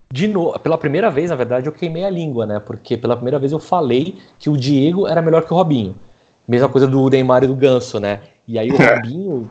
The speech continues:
Speaker 1: estou, mano, o último jogo do Robinho, ó, na, a, a, fi-, a final, foi assim, uma, um bagulho assim que eu nunca vi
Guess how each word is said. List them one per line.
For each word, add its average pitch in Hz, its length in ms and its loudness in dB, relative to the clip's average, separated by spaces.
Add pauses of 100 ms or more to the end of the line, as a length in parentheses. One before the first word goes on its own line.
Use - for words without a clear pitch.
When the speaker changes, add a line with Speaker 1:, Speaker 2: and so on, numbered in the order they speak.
Speaker 1:
estou, 175 480 2
mano, 143 280 -2
o 104 60 -4
último 208 360 -2
jogo 147 300 -2
do 165 100 -2
Robinho, 139 440 -4
ó, 104 180 -4
na, 101 120 -6 (120)
a, 110 380 -4
a, - 80 -6
fi-, - 240 -8
a 190 140 2
final, 143 600 -4 (420)
foi 165 380 0
assim, 220 520 -8
uma, 160 280 -8
um 156 200 -6
bagulho 135 520 -2
assim - 180 -8
que 160 100 -4
eu 190 60 4
nunca 175 320 -2
vi 143 140 -4